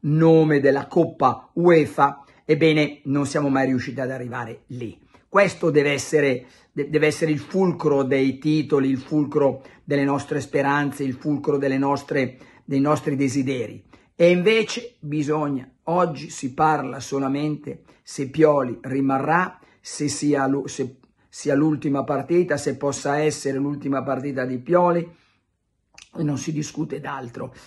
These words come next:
Io ricordo anche il derby Milan-Inter, quando il Milan ha eliminato l'Inter nel duemilatré, però si diceva che poteva essere una, un, un crocevia per Ancelotti, pensate,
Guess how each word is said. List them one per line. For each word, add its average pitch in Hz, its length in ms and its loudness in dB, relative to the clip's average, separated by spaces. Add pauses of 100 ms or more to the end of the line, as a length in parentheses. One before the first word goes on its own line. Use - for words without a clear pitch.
(160)
Io 214 200 6
ricordo 160 720 2
anche 156 360 -2
il 151 100 -2
derby 147 400 2
Milan-Inter, 143 840 -2 (220)
quando 151 260 -4
il 151 60 2
Milan 156 300 2
ha 139 120 2
eliminato 151 500 -2
l'Inter 143 680 0
nel 147 200 -6
duemilatré, 147 800 -4 (600)
però 143 760 2
si - 240 -12
diceva 160 760 2
che 160 160 -2
poteva 147 400 2
essere 156 360 2
una, 139 320 0 (320)
un, 147 280 -2
un 151 180 -4
crocevia 160 640 2
per 151 220 2
Ancelotti, 147 720 0
pensate, 135 880 -4